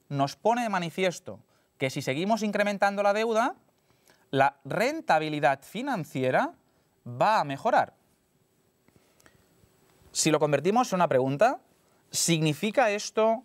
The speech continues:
que la compañía no tiene problema con las deudas y que deberíamos y que podríamos incrementar el nivel de las mismas? A ver, a priori sí, pero no olvidemos nunca que una compañía hay que mirarla como un conjunto.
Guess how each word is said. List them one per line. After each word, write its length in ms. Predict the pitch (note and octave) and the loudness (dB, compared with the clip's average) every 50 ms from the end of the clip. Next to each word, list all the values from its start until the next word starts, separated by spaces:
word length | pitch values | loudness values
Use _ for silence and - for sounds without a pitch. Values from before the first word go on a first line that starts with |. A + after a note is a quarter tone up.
| _ | _
que 140 | - - D3+ | -2 0 2
la 140 | D3 C#3+ C3+ | 2 2 2
compañía 680 | D3 C#3+ C#3+ C#3 C#3+ C#3 D3+ E3+ F#3+ G3+ G3+ G#3 G#3+ - - | 0 -2 -2 0 -2 -2 -2 -2 -4 -2 -2 -2 -2 -2 -6
no 320 | D3+ D3+ E3 G3 A#3+ A#3+ | -6 -2 2 2 2 2
tiene 260 | G3 G3 F#3+ G3+ G#3+ | 0 -2 -2 0 -2
problema 340 | G#3 - F3 D#3+ E3+ F3 F3 | -2 -2 -2 -2 0 -2 -2
con 140 | - F3 D#3+ | -2 0 0
las 160 | D3+ C#3 C3 | 0 0 0
deudas 640 | C3 D3+ D#3+ E3+ E3+ E3+ E3+ E3+ E3+ - - - _ _ _ _ _ _ - | 2 0 0 2 2 2 2 2 0 -2 -10 -16 _ _ _ _ _ _ -6
y 100 | F#3+ F3 | -4 0
que 100 | F3 D#3+ | 2 2
deberíamos 720 | D#3 D3+ D3 D3 D3 F3+ G#3 A3 A3+ A3+ A#3 A#3 - - - | 2 4 2 2 0 2 0 0 0 0 -4 -6 -8 -12 -14
y 80 | - C#3+ | -12 -6
que 100 | - D3+ | -6 -6
podríamos 800 | - - C#3+ C#3 C#3+ D3 D#3+ G3 A3+ A#3 A3+ A3+ A3+ G#3+ - | -4 0 0 0 0 0 -2 0 0 0 0 0 -2 -4 -4
incrementar 640 | F3+ D#3+ D3+ D3+ D3 D3 C#3 C#3+ - D3+ D3 D3 C#3+ | -8 -8 -4 -4 -4 -4 -4 -2 2 2 2 4 2
el 100 | C#3 C#3 | 0 -2
nivel 180 | C#3 C3+ C#3 | -2 -4 -2
de 60 | C3 C3 | 0 0
las 160 | B2+ B2 - | 0 0 -2
mismas? 560 | E3+ G3+ G3+ A3+ B3+ C#4+ E4+ - - - _ _ _ _ _ _ _ _ _ _ _ - - - _ _ - | -6 -6 -4 -2 -2 -2 -4 -6 -12 -16 _ _ _ _ _ _ _ _ _ _ _ -20 -20 -20 _ _ -4
A 100 | A2 A#2+ | 0 0
ver, 180 | C#3 D3+ - _ _ _ - | 0 0 -2 _ _ _ -2
a 120 | C3 C#3+ | -2 -2
priori 420 | - B2+ C3+ D#3 F3 A3+ A#3+ A3+ _ _ _ | -2 -2 0 0 0 0 -2 -8 _ _ _
sí, 480 | - - - - B3+ A3 A#2+ F#2 - _ _ _ _ _ _ _ _ - | -10 -6 -2 -2 0 0 -2 -4 -8 _ _ _ _ _ _ _ _ 0
pero 240 | D#3+ C#3+ C3 C3 | 0 0 0 0
no 80 | C3+ D#3+ | 0 0
olvidemos 440 | F#3+ G3 G#3+ G3+ F#3+ G3+ G#3 G3 E3+ | 0 0 0 -2 0 0 0 -2 -2
nunca 460 | G#3+ A3+ A3+ A3 A3 A3 A#3 C4 - - _ _ _ _ - | -2 -4 -4 -2 0 0 0 0 -2 -8 _ _ _ _ -2
que 100 | - B2+ | 0 0
una 140 | C#3 F#3+ G3+ | 2 2 0
compañía 560 | A3+ G#3 F#3 G3+ G3 G3+ G#3+ G#3+ G#3+ A3+ A3 | 0 0 0 0 -2 -2 -2 -2 -2 -2 -2
hay 160 | - D#3+ F#3+ G#3 | 0 0 0 0
que 140 | - G#3 | 0 -2
mirarla 400 | F#3+ F#3 F#3 F#3+ F#3+ F#3+ G3 G3+ | 0 2 2 0 0 0 -2 -4
como 260 | - - D#3 D#3 F3 F3+ | -4 -4 -6 -2 -2 -2
un 140 | E3+ D#3 | -2 0
conjunto. 720 | D3 D#3+ D#3 E3 E3 - B3 C4 G3+ D#3 A#2 A#2 G2+ G2+ | -2 -2 -2 -2 -2 -2 -2 0 0 -2 -4 -6 -8 -8